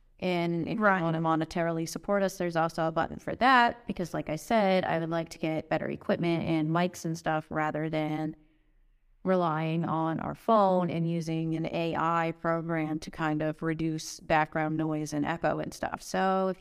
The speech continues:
Speaker 1: you
Speaker 2: Yeah, it's not the ideal situation, but it's what we're working with.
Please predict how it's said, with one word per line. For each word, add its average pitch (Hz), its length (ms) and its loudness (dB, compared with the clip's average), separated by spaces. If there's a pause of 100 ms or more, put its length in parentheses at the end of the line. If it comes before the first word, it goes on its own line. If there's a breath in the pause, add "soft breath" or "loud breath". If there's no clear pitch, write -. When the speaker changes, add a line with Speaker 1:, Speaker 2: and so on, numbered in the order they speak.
(100)
Speaker 1:
you 277 140 0
Speaker 2:
Yeah, 226 200 6
it's 277 140 0
not 320 400 4 (960)
the 247 240 2
ideal 220 800 2
situation, 240 840 2
but 208 180 2
it's 202 200 -4
what 214 160 4
we're 202 140 0
working 185 460 -2
with. 214 260 -2